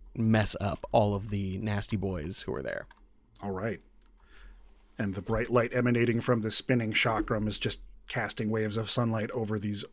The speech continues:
Speaker 2: horrible undead dark elves. And let's roll for this Radiance of Dawn. So that's gonna hit
Speaker 1: Okay.
Speaker 2: everything within thirty feet of you, which I think is gonna be a pretty chunky number.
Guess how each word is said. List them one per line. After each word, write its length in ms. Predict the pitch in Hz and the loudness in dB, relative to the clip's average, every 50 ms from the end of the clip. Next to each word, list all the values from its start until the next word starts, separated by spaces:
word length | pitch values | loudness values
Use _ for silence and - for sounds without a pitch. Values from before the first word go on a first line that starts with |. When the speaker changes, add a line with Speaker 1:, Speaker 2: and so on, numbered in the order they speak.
| _ _ _ - - - | _ _ _ -20 2 4
Speaker 2:
horrible 340 | 147 139 120 113 107 117 131 | 6 6 6 6 4 4 2
undead 380 | 127 117 113 104 107 104 98 98 | 2 0 0 0 0 0 0 0
dark 260 | 110 104 98 - 107 | -2 -2 -2 -4 -4
elves. 340 | 98 98 98 - - - - _ _ - - - - - _ - | -4 -4 -4 -4 -6 -8 -10 _ _ -20 -20 -20 -20 -20 _ -6
And 160 | 104 101 101 107 | -4 -4 0 2
let's 180 | 117 131 - - | 2 4 6 8
roll 160 | 123 135 147 | 8 10 10
for 140 | 135 143 131 | 10 8 6
this 180 | 127 120 - | 6 6 6
Radiance 360 | 120 123 135 143 147 139 139 120 | 6 6 8 8 8 6 4 2
of 140 | 104 98 | -2 -2
Dawn. 520 | - 110 123 165 170 101 87 85 85 87 - - - - _ - _ - - _ - - | -4 -4 -2 -2 -2 -4 -6 -8 -12 -14 -16 -20 -20 -20 _ -20 _ -20 -20 _ -18 -14
So 140 | - - 110 | -6 -2 2
that's 160 | 110 135 151 | 2 4 4
gonna 140 | 160 131 117 | 4 2 2
hit 100 | 107 110 | 2 2
Speaker 1:
Okay. 360 | 139 147 135 104 67 64 - | 4 4 4 4 2 0 2
Speaker 2:
everything 520 | - - 160 135 120 113 110 - 120 113 110 | 4 6 6 6 4 2 2 2 0 2 2
within 240 | 113 107 117 113 104 | 0 0 0 0 4
thirty 240 | 127 127 120 120 | 4 4 4 4
feet 180 | 113 - 170 165 | 4 4 6 8
of 100 | 131 110 | 8 6
you, 80 | 110 110 | 6 2
which 120 | 110 107 - | 0 0 -2
I 60 | 107 | -2
think 160 | - 180 180 | -2 0 0
is 80 | 151 - | 0 0
gonna 160 | 123 120 110 | 2 0 0
be 80 | 104 107 | 0 -2
a 60 | 107 | -2
pretty 280 | - - 170 165 143 | -2 -2 0 0 0
chunky 320 | 127 - - 151 143 - 123 | 0 2 0 0 0 2 2
number. 300 | 120 147 151 110 92 | 2 4 2 2 0